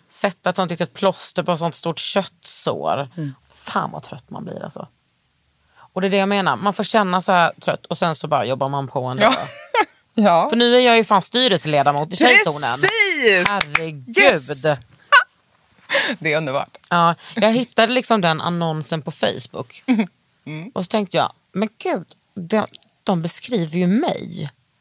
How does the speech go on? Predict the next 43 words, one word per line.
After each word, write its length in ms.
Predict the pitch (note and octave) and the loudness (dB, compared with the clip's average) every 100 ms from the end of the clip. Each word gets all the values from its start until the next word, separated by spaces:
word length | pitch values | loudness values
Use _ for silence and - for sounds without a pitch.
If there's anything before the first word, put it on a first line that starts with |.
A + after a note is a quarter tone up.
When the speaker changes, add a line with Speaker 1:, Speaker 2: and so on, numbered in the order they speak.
| _ C3 | _ -14
Speaker 2:
Mm. 260 | C3 D#3+ | -12 -6
Speaker 1:
i 80 | C4+ | -2
det 80 | D#4 | 0
här. 300 | E2+ C#2 - - - - - - - - G4+ G4+ - | 0 -2 -4 -12 -20 -10 -6 -4 -4 -4 -2 -2 -4
Och 100 | C4 | -4
sen 220 | A#3 G3+ | -2 -2
så 120 | - | -2
är 160 | A#3 G3+ | 0 2
jag 200 | F3 - - - | 0 0 -4 -4
också 320 | - - - | -6 -8 -6
så 120 | F#3+ | -6
dampig 400 | F3+ G#3+ G#3+ - D#3+ | -2 -2 -2 -4 -6
att 60 | |
jag 100 | F#3+ | -6
kommer 140 | F3+ E3 | -4 -2
alltid 440 | D4 D#4 - - | 0 0 -4 -6
typ 180 | F3+ F3 | -8 -10
för 80 | - | -8
sent 360 | - A#3+ A#3 A3 | 0 2 2 0
till 80 | A3 | 0
mötena. 580 | A3 G#3+ - F3 F3 - F#4+ - - | 0 -2 -2 2 2 2 0 -2 -2
Och, 320 | G#3 - - | -2 0 0
eh, 100 | F#3 | 0
så 100 | F3+ | 0
sitter 260 | F3 F#3+ F#3 | -2 -2 0
ni 80 | F3+ | -2
och 80 | - | 2
pratar 260 | F#3 E3+ | 2 2
på 60 | E3 | -2
ett 160 | - - | -2 -2
språk 460 | - F3 D3+ D3 | 0 0 0 -2
som 120 | E3 | -2
jag 100 | D#3+ | -2
typ 140 | - - | -4 -8
inte 180 | C#3+ - | -6 -4
förstår. 840 | F3+ - - E3 - F#2+ F2+ D#2 - - - - | -4 -4 0 2 4 2 0 -10 -16 -18 -18 -10
Speaker 2:
Men 100 | F3 | -4
vet 200 | E3+ E3+ | -2 -2
du 60 | A3 | -2
en 100 | G#3+ | -2
sak? 280 | - - F3 - - - | -2 -4 -4 -6 -6 -4
Speaker 1:
Nej. 280 | E3+ D#3+ D3+ - - - | -4 -2 -4 -8 -10 0
Speaker 2:
Jag, 300 | F3 E3 | 2 2